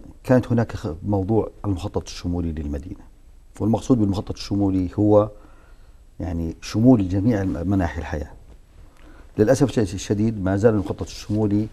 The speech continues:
في طور الإنعاش في وزارة البلديات. إحنا، يعني، من حسن الحظ إني أنا كنت من الناس اللي وضعوا الخطة التنموية للمحافظة وحطينا أولويات للمشاريع.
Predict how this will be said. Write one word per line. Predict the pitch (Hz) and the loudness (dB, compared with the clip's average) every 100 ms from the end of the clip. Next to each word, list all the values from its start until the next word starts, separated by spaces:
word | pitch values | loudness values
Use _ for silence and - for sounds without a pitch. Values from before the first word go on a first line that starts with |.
| - - - | -12 -20 -6
في | - | -2
طور | 95 107 104 101 - | 2 4 4 4 -4
الإنعاش | 95 85 92 101 101 | -4 -2 0 0 -2
في | - 101 98 95 - - - | -4 0 2 0 -6 -18 -8
وزارة | 92 92 95 87 | -2 0 0 -2
البلديات. | 73 76 76 78 - - - - - - - - - - - | -8 -8 -10 -10 -12 -18 -20 -20 -20 -20 -20 -20 -20 -6 0
إحنا، | 139 147 143 143 - - - | 6 8 8 6 -2 -12 -4
يعني، | 104 107 104 | 0 2 0
من | - 107 104 110 - | 2 0 0 -2 -4
حسن | 135 117 | -2 -2
الحظ | 117 117 - | 0 0 0
إني | 107 101 | 0 2
أنا | 113 | 0
كنت | - 110 - - - - | 0 -2 -4 -18 -14 -2
من | 104 | 2
الناس | 113 123 - | 4 2 0
اللي | 95 110 | 0 2
وضعوا | 104 101 | 2 0
الخطة | - 110 107 | -4 -4 -2
التنموية | 117 98 101 101 101 | 0 0 2 2 2
للمحافظة | 90 87 - 107 - 95 98 - - - - - | 0 -2 0 0 0 0 -2 -4 -20 -20 -14 0
وحطينا | 98 104 104 - - 147 123 | 4 4 2 -2 0 4 4
أولويات | 98 107 104 98 - | 4 4 4 2 2
للمشاريع. | 80 - - - | -4 -4 -8 -8